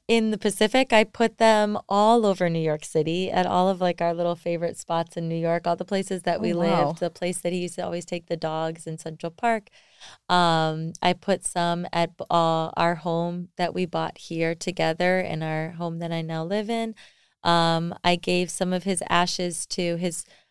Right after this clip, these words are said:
Speaker 1: uh, family. I have some in a urn. I made jewelry out of his ashes.
Speaker 2: Oh,
Speaker 1: like,
Speaker 2: wow.
Speaker 1: and I still have a ton <laughs> left. I made
Speaker 2: <laughs>
Speaker 1: vases, um, pottery with his ashes, and I keep flowers in them at the house.
Speaker 2: I,
Speaker 1: Like,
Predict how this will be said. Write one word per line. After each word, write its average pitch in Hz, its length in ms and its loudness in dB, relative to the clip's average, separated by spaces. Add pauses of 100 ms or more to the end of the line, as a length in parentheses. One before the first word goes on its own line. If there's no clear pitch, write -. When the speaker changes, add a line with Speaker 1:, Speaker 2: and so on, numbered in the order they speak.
(160)
Speaker 1:
uh, 165 220 2
family. 285 640 0
I 180 200 2
have 190 200 0
some 196 280 0
in 175 100 0
a 165 240 0
urn. 277 460 4
I 190 140 0
made 165 260 -4
jewelry 262 640 4
out 262 180 4
of 262 100 0
his 277 200 2
ashes. 269 440 4
Speaker 2:
Oh, 370 40 -2
Speaker 1:
like, 226 180 8
Speaker 2:
wow. 175 360 4
Speaker 1:
and 233 200 8
I 311 140 8
still 311 400 10
have 302 260 10
a 294 60 12
ton 339 600 8
<laughs> - 0 -
left. 302 580 10 (360)
I 320 160 8
made 311 280 4
Speaker 2:
<laughs> - 0 -
Speaker 1:
vases, 277 800 8 (560)
um, 233 520 8
pottery 311 520 8
with 311 240 4
his 311 440 2
ashes, 302 500 4
and 233 240 2
I 220 220 2
keep - 300 -8
flowers 226 440 0
in 262 140 -2
them 269 160 -4
at 240 140 -2
the 196 100 2
house. 240 300 4
Speaker 2:
I, - 20 0
Speaker 1:
Like, 220 300 6